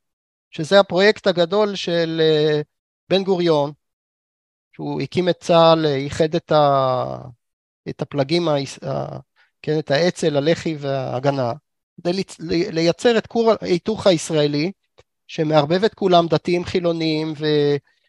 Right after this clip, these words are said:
אה, כן, מזרחים ואשכנזים, ועכשיו זה לא עובד, הצ-, הכור היתוך הזה התקלקל, זה ככה כותבים, אה, פרשנים,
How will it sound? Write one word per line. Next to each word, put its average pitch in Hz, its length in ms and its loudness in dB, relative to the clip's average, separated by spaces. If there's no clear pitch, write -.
אה, 135 580 -8
כן, 156 200 -4
מזרחים 147 640 -4
ואשכנזים, 156 640 -4
ועכשיו 277 360 2
זה 214 100 2
לא 220 160 6
עובד, 262 320 0
הצ-, 147 200 -8
הכור 156 500 2
היתוך 285 340 -2
הזה 233 140 4
התקלקל, 240 500 2
זה 202 120 0
ככה 202 300 0
כותבים, 180 480 -4
אה, 160 240 2
פרשנים, 147 560 -2